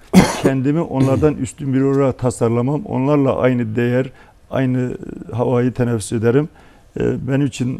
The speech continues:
bu iyi niyetlerini belirttikleri için kendilerine teşekkür ediyorum. E, ben de örgütüme güveniyorum. E,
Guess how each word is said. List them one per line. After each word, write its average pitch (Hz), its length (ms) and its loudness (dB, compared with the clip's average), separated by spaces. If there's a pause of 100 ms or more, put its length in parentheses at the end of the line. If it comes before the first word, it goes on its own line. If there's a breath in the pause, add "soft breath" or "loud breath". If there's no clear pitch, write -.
(140)
bu 127 120 -2
iyi 131 280 4
niyetlerini 123 460 0
belirttikleri 120 540 -2
için 143 200 -4
kendilerine 135 360 0
teşekkür 120 420 0
ediyorum. 131 320 0 (500 soft breath)
E, 120 220 -2
ben 147 180 4
de 135 80 4
örgütüme 113 520 0
güveniyorum. 113 600 0 (500 soft breath)
E, 165 200 -10